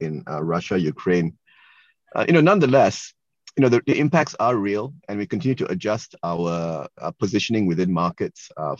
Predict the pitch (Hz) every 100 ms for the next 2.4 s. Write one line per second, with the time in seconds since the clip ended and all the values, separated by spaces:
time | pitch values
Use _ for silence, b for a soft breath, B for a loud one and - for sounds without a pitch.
0 | - 98 90 82 _ - - 82 82 -
1 | 85 87 90 - - 80 78 80 85 80
2 | - 85 80